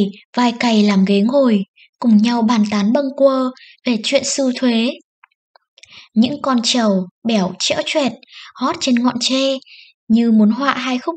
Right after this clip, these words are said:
ca réo rắt mà người quê vẫn gọi khúc Váy cô cô cởi của mấy con trao mào, vẻ tươi đẹp của cảnh trời buổi sáng. Tràng cổng vẫn đóng chặt, tuần phu lại lần lượt thổi mồi,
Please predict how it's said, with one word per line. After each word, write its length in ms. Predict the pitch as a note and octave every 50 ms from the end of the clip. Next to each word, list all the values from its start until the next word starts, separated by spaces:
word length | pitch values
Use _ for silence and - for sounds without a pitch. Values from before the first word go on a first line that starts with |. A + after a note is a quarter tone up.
| -
ca 180 | - C4 B3+ B3
réo 260 | A#3+ - A#3+ A3+ A#3
rắt 180 | - D#4 F4+ F#4 - _ - - - - - - _
mà 160 | A#3+ B3 A#3
người 160 | A3 A3+ G#3+ G#3+ G#3
quê 200 | C4 C4 B3+ B3
vẫn 140 | B3 - - D4
gọi 180 | C#4+ D4+ C#4+ - - -
khúc 120 | F4 F4+ F4+ F4+ - _ _ - - - - _ G#3
Váy 180 | G#3 G#3+ G#3 G#3 G3+
cô 300 | - D4 C#4+ C4+ B3+ B3+
cô 140 | - C4+ B3+ B3 -
cởi 260 | C4+ C4 A#3 G3 F3+ F3+ F3+ - - - - _ _
của 200 | - C4 A#3+ G3+ G3 F#3+
mấy 100 | F#3+ G3 G3
con 200 | - C#4 C4 A3+
trao 220 | A3 - B3 A#3+ A3
mào, 320 | A3 A3+ A3+ A3+ G#3+ G3 G3 G3 - _ _ - - - _ _ -
vẻ 60 | C4+ B3+ A3 -
tươi 160 | C4 C4 C4
đẹp 180 | B3+ C4 B3 A3+ A#3+ - -
của 120 | - A3+ G#3+
cảnh 160 | - B3 G#3+ F#3+ G3
trời 240 | - B3 A#3 A3 G#3 G3+
buổi 120 | A#3 A3+ F#3+
sáng. 340 | F#3 - - A#3 A3 G#3+ G#3 A#3 C#4+ - _ _ _ _ _ _ _ _ _ _ _ _ _ _ _ - _ - - - - _ _
Tràng 260 | - - C4+ B3+ A#3 G#3+
cổng 160 | - B3+ A#3 G3 F#3 F3+
vẫn 100 | B3 B3 D4 C#4+
đóng 160 | C4+ A#3 A#3 B3
chặt, 220 | - D4+ C#4+ B3+ - _ - _ - - - - _ -
tuần 140 | C4 A#3+ G#3+ G#3
phu 440 | - - C#4 C4 B3+ B3+ B3 B3 B3 - - - -
lại 180 | B3+ - C4
lần 200 | B3+ A#3+ A3+ A3+
lượt 140 | A3+ A#3 A3+ A3+
thổi 200 | - C4 C4 G#3+
mồi, 400 | G3 G#3 A3+ A3+ A3+ G#3+ G#3 G3